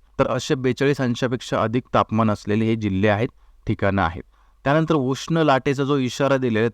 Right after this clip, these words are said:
तो कुठे दिलेत बघा, अमरावती आणि यवतमाळ या दोन जिल्ह्यांमध्ये उष्ण लाटेचा इशारा दिलेला आहे. तर या पद्धतीने मित्रांनो, ज्या ठिकाणी पाऊस, वादळी वारा होणार आहे त्या ठिकाणचे जे शेतकरी आहेत त्यांनी लवकरच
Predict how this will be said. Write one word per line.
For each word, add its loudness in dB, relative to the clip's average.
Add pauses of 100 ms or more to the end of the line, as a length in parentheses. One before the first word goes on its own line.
तो 0
कुठे -4
दिलेत -2
बघा, 0 (420)
अमरावती 2
आणि 2 (140)
यवतमाळ 2
या 2 (100)
दोन 0
जिल्ह्यांमध्ये 0
उष्ण -2
लाटेचा 0
इशारा 0 (440)
दिलेला 0
आहे. -2 (200)
तर 0
या 2
पद्धतीने 0
मित्रांनो, 0
ज्या 0
ठिकाणी 0 (120)
पाऊस, -2
वादळी 0
वारा 2
होणार 0
आहे 0
त्या 0
ठिकाणचे -2
जे 0
शेतकरी -2
आहेत 2
त्यांनी 0
लवकरच -2